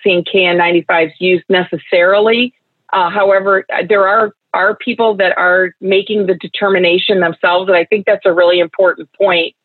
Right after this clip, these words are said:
Uh, you know, the customers ultimately make that decision, uh, as they're writing their guidelines to come back to work. And N ninety-fives are really hard to get a hold of. Uh, so getting a, a K N ninety-five,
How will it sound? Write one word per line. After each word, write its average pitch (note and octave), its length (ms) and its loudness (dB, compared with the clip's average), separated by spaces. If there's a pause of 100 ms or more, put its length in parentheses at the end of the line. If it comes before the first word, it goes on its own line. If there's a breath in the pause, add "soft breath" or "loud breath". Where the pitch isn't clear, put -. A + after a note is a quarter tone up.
(560 loud breath)
Uh, E3+ 300 0
you G3+ 180 2
know, F3+ 80 2
the F#3 100 2
customers A3+ 600 0
ultimately F#3+ 540 0
make F3+ 240 2
that F3 200 0
decision, F3+ 760 -2 (280)
uh, E3 280 0
as F3+ 220 0
they're F#3 140 2
writing F3 340 2
their E3 160 0
guidelines E3+ 680 0 (180)
to F#3 100 -12
come F3 220 -2
back D#3 280 -2
to F3 100 -2
work. E3 420 0 (420 loud breath)
And F3+ 480 0 (480)
N F#3 200 0
ninety-fives G#3+ 580 0
are G#3+ 100 2
really F#3+ 240 2
hard G3+ 400 -2
to G3+ 180 2
get G3 200 0
a F#3+ 80 2
hold G#3 260 0
of. F3 280 -2 (480)
Uh, E3 260 -2 (120)
so F#3 180 2
getting F#3+ 320 0
a, F#3+ 160 0
a F#3 100 0
K G#3 280 0
N A3+ 100 0
ninety-five, F3 720 0